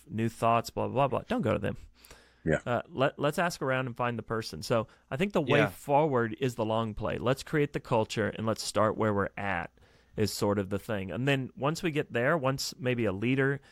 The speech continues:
Speaker 1: gets a vision for it, or the leader, uh, honestly, I, I think more than gets a vision for it, my, my strategy is often I gotta get a taste for it. And so I have to experience the joy
Speaker 2: Love that.
Speaker 1: that comes when someone is reconciled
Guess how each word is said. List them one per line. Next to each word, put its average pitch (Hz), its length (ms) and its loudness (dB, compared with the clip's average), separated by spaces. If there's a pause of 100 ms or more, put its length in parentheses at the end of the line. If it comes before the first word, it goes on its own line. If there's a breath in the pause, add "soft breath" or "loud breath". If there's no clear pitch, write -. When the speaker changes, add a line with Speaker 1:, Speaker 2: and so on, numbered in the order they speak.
(380 soft breath)
Speaker 1:
gets - 460 0 (240)
a 120 80 0
vision 127 420 0
for 131 300 2
it, 123 100 2
or 107 120 4
the 104 100 0
leader, 117 380 2 (440 soft breath)
uh, - 80 -4 (140)
honestly, 160 400 0
I, 110 100 0 (580)
I 127 80 -2
think 135 180 0
more 139 200 4
than 135 120 -2
gets 123 180 -2
a 113 40 -4
vision 120 360 -2
for 104 240 2
it, - 120 0 (920 loud breath)
my, 113 500 2 (960)
my 120 160 2
strategy 117 440 0
is 104 120 -2
often 110 400 -2
I 110 120 -6
gotta 117 180 2
get 101 140 -2
a 85 40 -10
taste - 400 -6
for - 200 -10
it. - 120 -14 (680 soft breath)
And 107 100 -4
so 110 120 2
I 104 100 0
have 139 220 0
to 135 100 -2
experience - 1160 -2 (460)
the 110 120 0
joy 117 500 4
Speaker 2:
Love - 100 6
that. - 0 -
Speaker 1:
that - 160 -4
comes 110 360 0
when 104 160 -2
someone 113 300 -2
is 98 120 -4
reconciled 98 520 -6